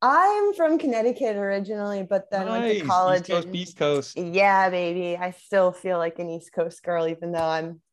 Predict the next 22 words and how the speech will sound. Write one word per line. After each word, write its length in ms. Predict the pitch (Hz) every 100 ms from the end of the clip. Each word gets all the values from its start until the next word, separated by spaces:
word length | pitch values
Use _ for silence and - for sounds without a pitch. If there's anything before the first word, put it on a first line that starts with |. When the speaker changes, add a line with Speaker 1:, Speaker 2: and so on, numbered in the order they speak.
| _
Speaker 1:
I'm 340 | - 170 170 175 -
out 200 | 165 -
here 200 | - 165
in 140 | 160 160
SoCal. 680 | - 160 160 165 156 175
So 360 | - 175 156 170
Sean 240 | - 185 175
O'Brien's, 640 | 165 170 165 170 175 -
uh, 280 | 170 180 175 _ _ _ _ _ 185
my 340 | 185 190 175 - _
turf 440 | - 170 165 - -
now, 420 | 160 160 180 180 -
but 180 | 160 - 262 - -
<laughs> 200 | - -
no. 360 | - 196 202 - - - - -
Um, 580 | 226 226 214 214 208 208
but 160 | 233
yeah, 440 | 233 269 254 175 - - -
love 360 | 190 214 220 214
Vermont. 500 | 208 196 190 185 -
Was 180 | 185 196
there 400 | 190 190 190 185